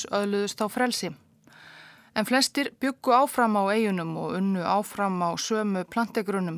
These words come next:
sem frjálsir menn. Hagur þeirra vænkaðist smátt og smátt, þeir fengu laun, romm og tóbak og litlar landspildur að rækta sjálfir, komu sér upp svínum og hænum og þeir eignuðust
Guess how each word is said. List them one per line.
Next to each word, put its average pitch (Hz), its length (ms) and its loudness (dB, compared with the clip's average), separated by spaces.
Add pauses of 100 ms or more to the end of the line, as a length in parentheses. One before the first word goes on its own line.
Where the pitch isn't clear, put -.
sem 165 240 -6
frjálsir 202 480 -2
menn. 226 300 2 (680)
Hagur 175 320 0
þeirra 180 400 2
vænkaðist 202 560 -2
smátt 214 320 -4
og 196 80 -4
smátt, - 480 -2 (160)
þeir 202 160 -6
fengu 175 240 -4
laun, 190 480 0
romm 190 480 0
og - 160 -8
tóbak 220 560 -2
og 175 160 -2
litlar 190 400 -4
landspildur 208 720 -2
að 175 240 -2
rækta 202 320 -4
sjálfir, 220 400 0 (400)
komu 240 160 2
sér 233 300 2
upp - 180 -16
svínum 226 560 2
og 196 160 -2
hænum 175 380 0 (560)
og 196 100 -2
þeir 233 160 2
eignuðust 233 480 2